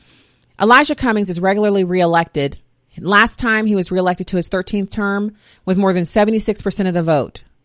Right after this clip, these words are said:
That was in twenty eighteen. So he doesn't even have to try to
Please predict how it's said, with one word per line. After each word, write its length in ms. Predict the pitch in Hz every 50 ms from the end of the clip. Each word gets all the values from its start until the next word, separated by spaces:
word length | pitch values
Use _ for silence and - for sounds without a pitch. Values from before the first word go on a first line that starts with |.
| _ _ _ _ _ -
That 100 | 196 202
was 100 | 202 226
in 100 | 220 202
twenty 280 | - 240 214 202 190
eighteen. 540 | 180 175 - - 180 156 135 120 135 165 - _ _ _ _ _ _ _ _ _ _ _ _ _ _ _
So 160 | - - 226
he 140 | 214 233 285
doesn't 320 | 285 320 294 269 262 - -
even 260 | 226 240 220 220 214 202
have 340 | 190 220 202 202 208 - -
to 220 | - 202 185 175
try 760 | - - - - - 233 254 254 240 214 185 170 160 170 175 -
to 400 | - - 185 180 175 170 165 170